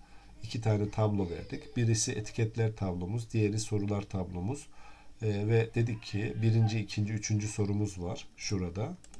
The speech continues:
Şu şekilde üç tane sorumuz var. Ve bu soruların şurada, e, etiketleri, e, mevcut. Birinci soruya ait etiket eğitim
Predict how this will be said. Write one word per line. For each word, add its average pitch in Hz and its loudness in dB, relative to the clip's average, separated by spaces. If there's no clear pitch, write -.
Şu - -4
şekilde 98 -2
üç 113 -2
tane 95 0
sorumuz 98 -2
var. - -6
Ve 127 2
bu 117 2
soruların 117 4
şurada, 131 2
e, 107 4
etiketleri, 117 2
e, 90 0
mevcut. 101 0
Birinci 127 4
soruya 113 4
ait 104 2
etiket 117 -2
eğitim 113 2